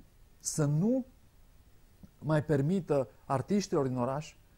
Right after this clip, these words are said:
să plece în altă parte pentru că acasă nu au, de fapt, ce să aleagă? Și este foarte simplu. Ai putea să preiei și să spui, „Domnilor profesori, în două mii paisprezece noi apreciem foarte mult că aveți bazele să desenați de mână,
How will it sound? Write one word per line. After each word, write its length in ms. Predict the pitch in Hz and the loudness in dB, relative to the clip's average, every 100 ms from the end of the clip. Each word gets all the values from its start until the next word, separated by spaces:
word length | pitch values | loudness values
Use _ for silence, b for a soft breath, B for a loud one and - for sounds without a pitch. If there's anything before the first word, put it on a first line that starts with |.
| - | -20
să 200 | - 139 | -4 -4
plece 420 | 110 180 233 - | 0 0 0 0
în 80 | 135 | -2
altă 280 | 131 120 113 | -2 -4 -6
parte 340 | 127 117 175 | -4 -4 -4
pentru 280 | 160 160 143 | -4 -4 -4
că 80 | 131 | -4
acasă 480 | 123 160 156 - 156 | -4 -6 -8 -6 -4
nu 260 | 151 160 | -4 -4
au, 360 | - 147 113 92 - - | -8 -8 -6 -8 -14 -20
de 100 | 101 | -18
fapt, 280 | - 104 - - - | -12 -12 -12 -20 -20
ce 120 | - 104 | -16 -14
să 140 | 107 | -12
aleagă? 280 | 98 95 98 - - - - b b b | -12 -14 -18 -20 -20 -20 -20 b b b
Și 140 | - | -12
este 140 | 185 | -8
foarte 320 | 196 196 185 160 | -6 -6 -8 -10
simplu. 360 | - 117 101 - - b b b b b | -12 -12 -14 -20 -20 b b b b b
Ai 120 | - | -8
putea 240 | 117 117 190 | -6 -2 -2
să 140 | 247 | -2
preiei 500 | 214 196 151 151 185 | 0 0 2 0 -2
și 120 | 180 | -8
să 120 | 180 175 | -6 -6
spui, 220 | - 175 | -4 -2
„Domnilor 360 | 180 196 170 | 0 0 -2
profesori, 520 | 156 139 127 107 - - b b | -4 -6 -6 -8 -12 -16 b b
în 140 | 113 113 | -8 0
două 180 | 180 226 | 2 2
mii 120 | 185 | 0
paisprezece 760 | 156 135 - 139 180 - 240 b b b b | 0 0 0 -6 -6 -6 -10 b b b b
noi 180 | 135 | -4
apreciem 420 | 196 180 165 202 196 | -2 -2 -4 -2 -2
foarte 300 | 196 190 175 | -2 -2 -4
mult 160 | 196 | -4
că 80 | 180 | -4
aveți 260 | 143 139 120 | -4 -4 -2
bazele 420 | 135 127 117 117 | -2 -2 -4 -6
să 140 | 113 | -6
desenați 360 | 113 117 123 113 | -8 -6 -6 -4
de 80 | 107 | -6
mână, 280 | 101 98 | -6 -10